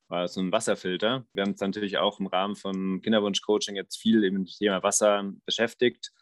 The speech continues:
Und das ist ja der Hauptbestandteil, woraus der Körper besteht. Und, äh, wir gehen da so nachlässig um. Also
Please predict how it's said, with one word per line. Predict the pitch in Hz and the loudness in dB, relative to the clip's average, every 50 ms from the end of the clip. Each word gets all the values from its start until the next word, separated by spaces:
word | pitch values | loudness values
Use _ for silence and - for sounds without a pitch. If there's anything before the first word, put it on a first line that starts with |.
| _ _ _ _ _ - | _ _ _ _ _ -2
Und | 98 95 95 95 95 92 98 | 0 0 2 2 0 0 -2
das | 95 98 | 0 0
ist | 101 101 - - - - - | 0 0 -2 -4 -4 0 2
ja | - 87 | 2 4
der | 95 98 92 92 92 - - | 6 6 4 4 2 0 -2
Hauptbestandteil, | - 113 - - - 104 - - 101 104 - 98 98 101 98 101 95 | -2 -2 -2 -2 -4 -4 -2 0 -2 -2 -2 0 0 0 0 0 -2
woraus | 95 90 95 92 - | -4 -4 -6 -6 -6
der | - 92 | -8 -10
Körper | - - 104 104 - 95 87 | -4 -2 -2 -2 -2 -6 -6
besteht. | 90 - - - 113 107 104 117 - - - - - | -6 -8 -2 0 2 2 2 0 -4 -8 -16 -12 -10
Und, | 90 90 92 92 85 - - - | -8 -6 -6 -8 -8 -6 0 2
äh, | 95 92 90 | 2 2 4
wir | 90 92 85 | 2 0 0
gehen | 98 98 | 0 2
da | 92 92 87 | 2 2 4
so | 95 101 104 104 104 107 104 104 101 90 - 80 | 4 4 6 6 6 6 6 4 2 0 -6 -10
nachlässig | 87 90 90 95 113 - - 95 90 - 95 90 - | -4 0 0 0 0 0 0 -2 0 0 -2 -4 -2
um. | 101 107 117 113 95 | 0 2 2 2 2
Also | 80 90 87 92 90 85 | 0 -2 -2 -2 -2 -2